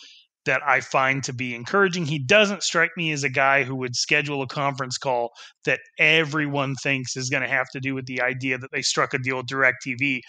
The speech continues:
Speaker 2: to announce that he got a contract extension.
Speaker 1: No, no, I don't think he would call a press conference for that at,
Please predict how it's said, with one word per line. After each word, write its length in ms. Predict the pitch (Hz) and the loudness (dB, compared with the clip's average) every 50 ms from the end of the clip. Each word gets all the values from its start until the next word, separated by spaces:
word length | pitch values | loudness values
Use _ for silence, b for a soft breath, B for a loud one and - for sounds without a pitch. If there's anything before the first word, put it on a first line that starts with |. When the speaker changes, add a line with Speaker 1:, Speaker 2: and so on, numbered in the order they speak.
| B B B B B - | B B B B B -6
Speaker 2:
to 140 | - 160 151 | -2 -2 0
announce 360 | 135 139 135 143 139 - - | 2 2 2 2 2 0 -2
that 100 | 147 - | -4 -2
he 140 | - 185 160 | -2 0 2
got 180 | 147 135 123 | 2 2 2
a 60 | 117 | 0
contract 540 | - - 135 117 120 120 - 139 - - - | -2 -6 -8 -8 -6 -8 -8 -10 -10 -10 -8
extension. 540 | 180 147 - - - 156 135 127 123 143 131 - | -4 -2 -2 0 2 0 0 0 -2 -4 -4 -4
Speaker 1:
No, 320 | 131 139 127 104 71 69 _ _ _ _ _ | -4 -4 -6 -6 -8 -12 _ _ _ _ _
no, 220 | - 135 135 117 73 | -6 -4 -2 -2 -2
I 80 | 65 110 | -4 -4
don't 160 | 113 117 107 | -4 -4 -6
think 160 | - 110 98 | -8 -10 -12
he 220 | 98 101 101 98 95 | -12 -10 -10 -10 -8
would 280 | 90 92 90 85 85 _ _ _ | -8 -8 -8 -10 -12 _ _ _
call 260 | - - 104 101 98 95 | -10 -6 -4 -4 -4 -4
a 60 | 87 | -8
press 280 | - - 101 90 - | -10 -10 -10 -10 -10
conference 560 | - - 92 92 90 - - 76 80 85 - - | -12 -12 -10 -10 -10 -12 -12 -14 -14 -14 -16 -16
for 240 | - - 101 90 | -16 -12 -12 -12
that 320 | 82 78 85 82 82 73 - _ _ - | -10 -8 -8 -8 -8 -10 -12 _ _ -12
at, 260 | 101 101 98 90 - | -10 -8 -8 -10 -10